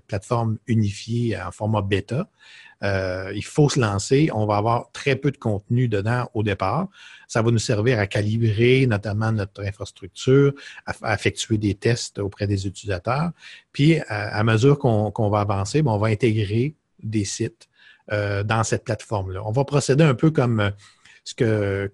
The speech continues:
comme le gouvernement britannique a fait au départ, c'était assez modeste. Et ils ont, eux, intégré, euh, tout près de deux mille sites web en cinq ans. Donc, euh, on a, euh, on a une voie qui est devant nous, qui est tracée,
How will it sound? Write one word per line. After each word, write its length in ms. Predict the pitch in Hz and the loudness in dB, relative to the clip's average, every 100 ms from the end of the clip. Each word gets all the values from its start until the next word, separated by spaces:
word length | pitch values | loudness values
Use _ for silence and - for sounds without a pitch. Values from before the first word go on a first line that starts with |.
| _ - | _ -14
comme 280 | - 117 117 | -2 0 2
le 180 | 104 104 | 2 2
gouvernement 420 | 110 110 104 107 | 2 2 2 0
britannique 560 | 120 101 107 104 113 - 101 | 0 -2 -2 -2 -2 -4 -4
a 120 | 104 | -4
fait 160 | - 123 | -2 -2
au 120 | 127 | -2
départ, 380 | 107 - 110 120 | -4 -2 0 0
c'était 240 | 107 98 | -4 -6
assez 240 | 95 - 117 | -6 -4 -4
modeste. 460 | 95 98 143 - _ - - _ | -4 -4 -6 -8 _ -20 -20 _
Et 80 | 110 | -2
ils 220 | 107 101 | -2 2
ont, 260 | 123 143 117 | 2 4 4
eux, 260 | 127 135 | 4 4
intégré, 760 | 101 101 - 101 101 104 135 131 | 2 -2 -4 -4 -2 0 0 0
euh, 100 | 98 | -2
tout 140 | 90 - | -4 -8
près 160 | 117 | -4
de 60 | 127 | -2
deux 220 | 104 123 | 4 4
mille 280 | 110 123 113 | 6 4 2
sites 240 | - 101 | -4 -10
web 300 | 113 107 117 | -6 -6 -4
en 120 | 104 92 | -8 -8
cinq 380 | - 104 98 | -6 -6 -8
ans. 120 | - - _ - - - - - | -12 -20 _ -20 -20 -20 -18 -6
Donc, 320 | 98 98 101 | -4 -4 -2
euh, 180 | 92 95 | -4 -2
on 180 | 92 98 | -6 -4
a, 40 | |
euh, 560 | 104 101 98 95 95 98 107 - - - | -2 -2 -2 -4 -8 -12 -16 -20 -20 -4
on 240 | 107 107 113 | 0 2 4
a 140 | 131 | 6
une 140 | 120 | 6
voie 400 | 107 117 117 131 | 4 4 4 4
qui 220 | 131 - 123 | 2 0 2
est 20 | |
devant 440 | 113 127 107 127 | 4 4 2 2
nous, 200 | 110 127 | 4 2
qui 100 | 139 | 2
est 100 | 113 | 0
tracée, 540 | 110 101 98 123 135 | 0 -2 -2 -2 -2